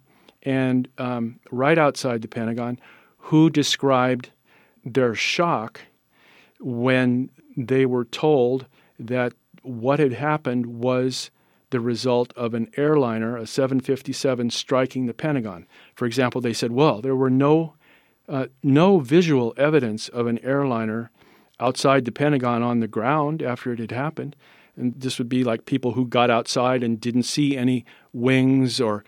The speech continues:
fuselage or tail or engines or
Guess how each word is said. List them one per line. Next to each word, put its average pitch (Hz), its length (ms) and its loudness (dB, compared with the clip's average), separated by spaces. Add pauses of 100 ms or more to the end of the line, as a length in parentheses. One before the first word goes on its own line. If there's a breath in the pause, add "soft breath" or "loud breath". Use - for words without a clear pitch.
(160 soft breath)
fuselage 123 920 0
or 104 200 -8 (100)
tail 135 480 0
or 110 260 -4
engines 131 500 2
or 110 160 -4